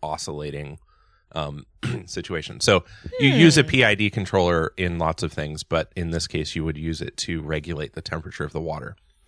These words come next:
Speaker 1: Um,
Speaker 2: Okay.
Speaker 1: <clears throat> and in an espresso machine, uh, <clears throat> excuse me, um, you, uh, need to, or one, or an, basically an espresso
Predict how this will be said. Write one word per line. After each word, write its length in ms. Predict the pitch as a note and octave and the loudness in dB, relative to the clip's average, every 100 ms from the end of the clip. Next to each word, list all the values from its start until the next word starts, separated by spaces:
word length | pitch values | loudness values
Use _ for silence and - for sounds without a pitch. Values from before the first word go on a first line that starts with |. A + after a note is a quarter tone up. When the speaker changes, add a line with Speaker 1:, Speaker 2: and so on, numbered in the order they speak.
| _ _ - - | _ _ -18 -6
Speaker 1:
Um, 80 | - | 0
Speaker 2:
Okay. 240 | G#3+ B3 _ - | 0 0 _ -4
Speaker 1:
<clears throat> 240 | - - _ _ _ _ _ _ - - | -4 -6 _ _ _ _ _ _ -10 -2
and 240 | G#2 F#2+ | 0 0
in 120 | - A#2 | -4 -2
an 100 | A2 | -2
espresso 420 | F#2 B2 B2 A#2 | 0 0 2 0
machine, 400 | G2 F#2+ E2+ D#2+ - - _ _ _ _ | -4 -2 -4 -6 -16 -20 _ _ _ _
uh, 300 | - E2 D#2 - _ _ | -6 -4 -4 -10 _ _
<clears throat> 280 | _ _ - | _ _ -8
excuse 880 | A3 A#3+ F#3 G#2 D#2 D#2+ - A2+ G2+ | -4 -4 -4 -8 -10 -10 -6 -4 -4
me, 140 | C#2 - _ - | -8 -14 _ -12
um, 340 | F2 D2+ E2 - _ _ _ _ _ _ _ _ - _ _ _ - | -8 -8 -10 -20 _ _ _ _ _ _ _ _ -20 _ _ _ -8
you, 520 | G#2+ A#2 A2+ A2 - - | -2 2 0 -2 -6 -4
uh, 360 | F#2+ F2+ E2+ E2 | -2 0 -2 -4
need 280 | G2+ G#2 G2 | -6 -6 -6
to, 280 | F#2+ F#2 F2 | -6 -6 -4
or 260 | F2 E2+ | -4 -6
one, 500 | E2+ F#2 F2+ F#2 F2 - | -6 -6 -6 -6 -10 -10
or 360 | F2 D#2+ D#2 - | -8 -8 -8 -10
an, 280 | E2+ E2 D2 _ D#2+ | -12 -12 -16 _ -10
basically 460 | F2+ - - D2+ | -8 -8 -12 -12
an 60 | C#2+ | -12
espresso 540 | C2+ - D2+ - D2+ | -12 -10 -8 -6 -8